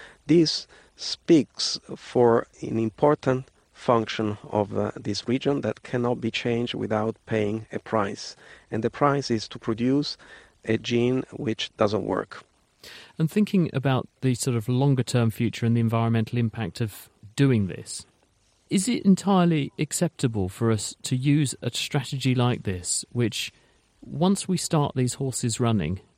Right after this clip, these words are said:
Speaker 2: A, we can't stop them, because once it's in the environment, we can't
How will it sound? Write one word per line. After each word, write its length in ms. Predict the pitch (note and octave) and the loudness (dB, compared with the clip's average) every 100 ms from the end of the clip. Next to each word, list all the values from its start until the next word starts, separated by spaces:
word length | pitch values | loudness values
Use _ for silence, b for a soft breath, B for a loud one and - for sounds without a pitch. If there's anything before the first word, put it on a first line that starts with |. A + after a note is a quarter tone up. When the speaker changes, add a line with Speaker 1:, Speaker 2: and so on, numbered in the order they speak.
| _ | _
Speaker 2:
A, 180 | D3 F3 | 2 2
we 140 | E3 D#3 | 2 -2
can't 320 | - C#3 - | -2 -4 -4
stop 320 | - B2 - | -6 -6 -6
them, 200 | - F2+ - _ _ _ | -6 -6 -6 _ _ _
because 280 | A#2+ B2+ A2+ | -2 0 2
once 220 | C#3+ C#3+ | 2 0
it's 140 | A#2+ C#3+ | 0 4
in 100 | C#3 | 6
the 100 | B2 | 6
environment, 580 | A2+ A#2 A2 G2+ G2 - | 4 2 2 2 2 -2
we 140 | A#2 | -6
can't 380 | A2+ - A#2+ A2 | -4 0 2 0